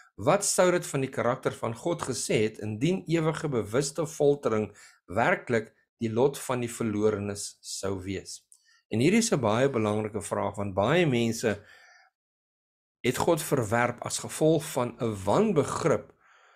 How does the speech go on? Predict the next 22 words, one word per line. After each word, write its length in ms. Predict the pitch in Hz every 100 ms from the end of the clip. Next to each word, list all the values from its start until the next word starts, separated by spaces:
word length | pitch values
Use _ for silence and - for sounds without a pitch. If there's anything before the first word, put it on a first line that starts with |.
| _ _ _ _ _ -
oor 220 | 185 170
hierdie 380 | 123 143 156 156
kwessie. 520 | 120 92 - 95 95 _ _ _ _ _ _ _ _ _
Dat 220 | - 120 -
God 400 | - 180 - -
mense 380 | 107 139 156 156
vir 180 | - -
ewig 360 | 170 175 160 139
en 120 | -
ewig 380 | 147 131 123 107
en 120 | 101
ewig 360 | 160 170 165 143
en 120 | -
ewig 360 | 143 123 120
in 80 | 110 110
die 40 |
hel 180 | 104 120
gaan 180 | - 104
brand 260 | 104 101
vir 220 | - 104 104
'n 80 |
jaar 380 | 98 110 143 156